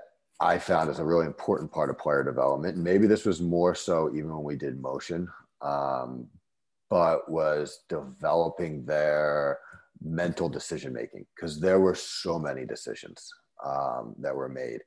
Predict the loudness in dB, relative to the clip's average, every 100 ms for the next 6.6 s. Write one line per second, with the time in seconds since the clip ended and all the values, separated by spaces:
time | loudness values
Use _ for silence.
0 | -18 -20 -20 _ -8 -6 -2 -2 2 4
1 | 4 4 2 2 4 0 -4 -14 -20 -20
2 | -16 -8 -4 -2 -2 -6 -6 -2 0 2
3 | 0 0 -6 0 2 4 2 -4 -4 -6
4 | -4 -2 -2 -4 -8 -6 -4 -2 -2 -4
5 | -8 -10 -8 -8 -10 -12 -8 -6 -6 -10
6 | -8 -6 -4 -6 -8